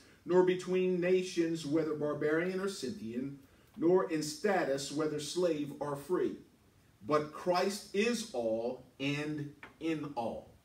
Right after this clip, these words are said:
So believers are equal in Christ without distinction.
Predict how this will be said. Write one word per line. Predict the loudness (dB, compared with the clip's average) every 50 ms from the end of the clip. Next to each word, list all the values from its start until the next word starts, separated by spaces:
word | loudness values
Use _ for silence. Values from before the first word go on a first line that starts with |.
| -20 -20 _ _ _ _ _ _ _ _ _ _ _ _ _ _ -20 -16 -6
So | 0 2 2 4
believers | 6 6 6 6 6 4 4 4 2 2 2 0 -2 0
are | 0 0 0 0
equal | -2 -2 -2 -2 -2 -2 -2 -2
in | 0 0 0 0 0
Christ | -2 -2 -2 0 0 -2 -4 -4 -4 -4
without | -4 -6 -4 0 2 2 2 2 0 -4 -10
distinction. | -10 -8 -8 -6 -4 -4 -4 -4 -6 -8 -12 -14